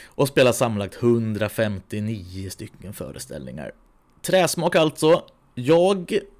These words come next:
blev s-, väldigt sugen på att prata om Träsmak efter att jag,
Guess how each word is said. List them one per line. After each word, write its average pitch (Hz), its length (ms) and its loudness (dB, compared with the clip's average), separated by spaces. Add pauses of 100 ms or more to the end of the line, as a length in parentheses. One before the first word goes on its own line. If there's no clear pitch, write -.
(640)
blev 139 380 -2
s-, - 380 -6
väldigt 139 240 0
sugen 160 500 -4
på 175 280 -4
att - 180 -6
prata 139 320 -4
om 160 80 -4
Träsmak 123 600 -2
efter - 400 -6
att 127 240 -6
jag, 101 340 0